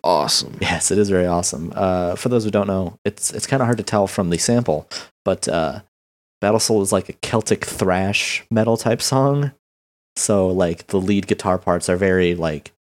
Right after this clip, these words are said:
Speaker 2: Irish folk song influenced.
Speaker 1: Mm-hmm.
Speaker 2: And
Speaker 1: And we have, like, bagpipes and everything.
Speaker 2: Yes, and it's awesome. The, the guitar track,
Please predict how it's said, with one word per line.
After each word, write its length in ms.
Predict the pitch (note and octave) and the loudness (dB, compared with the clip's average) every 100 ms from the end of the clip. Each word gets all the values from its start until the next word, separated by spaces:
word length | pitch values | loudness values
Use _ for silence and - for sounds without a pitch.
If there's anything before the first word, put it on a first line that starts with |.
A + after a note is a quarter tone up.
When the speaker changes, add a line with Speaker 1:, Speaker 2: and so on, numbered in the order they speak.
| - | 0
Speaker 2:
Irish 300 | F#2+ F2+ - | 2 2 0
folk 240 | F#2 F2 | -2 -2
song 240 | - D2+ E2+ | -2 0 -2
influenced. 560 | E2+ C2+ A#1+ A1+ - - _ - - _ _ _ _ - | -2 -4 -4 -4 -6 -6 _ -16 -16 _ _ _ _ -12
Speaker 1:
Mm-hmm. 480 | - C3 A#2+ G#2+ F2 | -4 -4 -4 -8 -4
Speaker 2:
And 260 | G2+ F#2 F2 | 0 2 2
Speaker 1:
And 40 | C3 | 2
we 60 | |
have, 160 | C3+ A#2 | 0 0
like, 220 | G2+ - | 0 -2
bagpipes 540 | - G#2+ - - D2+ - | 0 0 0 -2 -2 -2
and 80 | F#2 | -4
everything. 440 | E2+ - F#3 - - | -4 -6 -8 -8 -2
Speaker 2:
Yes, 280 | A2 - - | 0 2 0
and 100 | - | 2
it's 140 | G2 - - _ _ _ - | 0 0 -6 _ _ _ 0
awesome. 640 | B1+ A#1 - B1 - - - | 0 0 -2 -4 -8 -12 -2
The, 280 | F#2+ E2+ E2+ | 0 0 0
the 420 | F2+ E2+ D#2+ - | 0 0 -2 -2
guitar 300 | A#2+ - C3 | -4 0 -2
track, 360 | A#2+ G#2 F2 E2 | 0 0 -2 -4